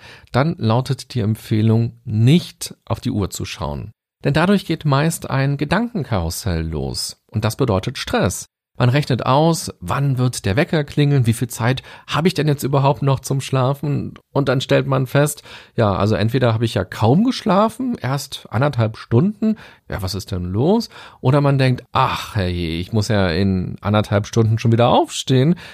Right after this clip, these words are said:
die Nacht ist ja schon gleich wieder vorbei. Dadurch setzt man sich selbst unter Druck. Sorge also am besten dafür, dass du gar keine Uhr im Schlafzimmer hast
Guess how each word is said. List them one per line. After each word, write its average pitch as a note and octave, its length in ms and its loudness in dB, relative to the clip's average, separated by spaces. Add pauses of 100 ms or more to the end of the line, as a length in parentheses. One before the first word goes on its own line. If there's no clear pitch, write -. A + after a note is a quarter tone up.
(140)
die D3 80 0
Nacht C3+ 280 0
ist B2+ 100 -2
ja C3 160 4
schon B2 180 2
gleich A#2+ 280 4
wieder A#2+ 180 0
vorbei. C3+ 580 -2 (880)
Dadurch G3 460 -2
setzt D#3 360 -4
man D#3 200 0
sich D3 160 -2
selbst D3 400 -2
unter D3 260 -4
Druck. A#2+ 540 0 (220)
Sorge D3 400 2
also C#3 240 0
am B2 100 2
besten B2+ 320 -2
dafür, B2+ 460 -2
dass A#2+ 180 -6
du A#2+ 140 -6
gar A2+ 140 -2
keine A#2+ 280 0
Uhr C3+ 300 0
im B2 80 -2
Schlafzimmer B2+ 640 0
hast D3+ 360 2